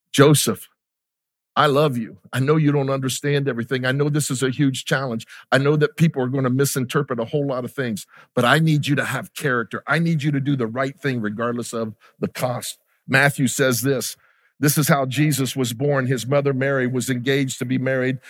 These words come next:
to Joseph, but while she was still a virgin, she became pregnant by the Holy Spirit." Wow. Incredible. Can you imagine what's going through his mind?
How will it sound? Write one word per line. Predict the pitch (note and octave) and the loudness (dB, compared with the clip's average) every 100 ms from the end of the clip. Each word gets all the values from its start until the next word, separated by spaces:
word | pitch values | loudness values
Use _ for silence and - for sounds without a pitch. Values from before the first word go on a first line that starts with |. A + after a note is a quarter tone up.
| - | -10
to | - | -4
Joseph, | B2 D3+ C#3 C3 A#2 | 0 2 2 0 -4
but | A#2+ B2 | -4 -2
while | B2+ C3 | 0 0
she | B2 D3+ | 0 2
was | C#3+ A#2+ | 2 0
still | - C#3+ | 0 2
a | C3 | 2
virgin, | A#2+ C#3+ B2+ A#2 | 2 -2 0 -4
she | - | -2
became | C3+ B2+ C#3 C3 A2+ | -2 -2 -2 -4 -2
pregnant | D3+ C#3 A#2+ G#2 - - | -2 -2 -4 -8 -14 -4
by | B2 B2+ | 0 2
the | A#2+ | 0
Holy | - C#3 C3+ | 2 2 2
Spirit." | - - D3 A#2 G#2 | 0 -2 0 0 0
Wow. | G#2+ A2 A#2 G#2+ F#2 D#2+ _ _ _ _ _ _ | -6 -4 -4 -6 -8 -12 _ _ _ _ _ _
Incredible. | B2+ C3 - D3 C3+ B2+ A2+ F#2+ _ _ _ _ _ - | 0 0 0 0 0 0 -2 -6 _ _ _ _ _ 2
Can | C#3+ | 4
you | C#3 D#3 | 8 6
imagine | C#3+ D3 D3+ D#3 C#3+ | 6 2 2 2 2
what's | C#3 | -2
going | - C#3+ D3 | -2 0 0
through | C3 D#3 | 0 2
his | C#3+ C3+ | 2 2
mind? | C#3+ C#3+ D#3 | -2 -2 -2